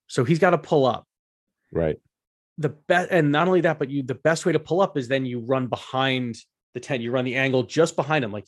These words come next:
Speaker 1: 'cause he's gonna chip it and then run. You don't wanna get in his way. You just step in right behind where he is. You
Speaker 2: Right.
Speaker 1: change your angle to just behind him.
Speaker 2: Mm.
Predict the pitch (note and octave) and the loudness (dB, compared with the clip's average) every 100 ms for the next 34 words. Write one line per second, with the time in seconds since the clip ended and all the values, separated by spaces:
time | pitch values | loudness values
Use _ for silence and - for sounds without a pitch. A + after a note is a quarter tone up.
0 | D#3 B2+ A2+ F3+ A3 F3 D3+ A#3 D3+ C#3 | -12 -12 -8 -4 0 0 2 2 2 2
1 | C#3 C3 C3+ A2+ F#2+ - - - A#2+ B2+ | 2 2 2 0 -4 -18 -16 -4 0 0
2 | B2+ B2+ A#2+ B2 F3+ D#3 D3+ D3+ _ - | 0 -2 -4 -4 0 0 -2 -10 _ -8
3 | C#3 D3 - - - D#3 D3 D3+ C3+ A#2+ | -2 -2 -4 -10 0 0 2 2 0 0
4 | C3 C#3 - C3+ C3+ A#2 A#2+ G2+ A2 G2+ | 0 0 -2 -2 -2 -2 -4 -4 -8 -8
5 | - F2 F#2+ A2 C#3+ C3 C#3 C3 A#2+ B2 | -8 -4 -2 0 0 0 -2 -2 0 -4
6 | - G2+ C3+ A#2+ B2+ A2+ A2+ G2+ - _ | -6 -2 -2 -2 -4 -4 -4 -6 -14 _
7 | _ - - G2 F#2+ D#2 | _ -20 -10 -4 -4 -6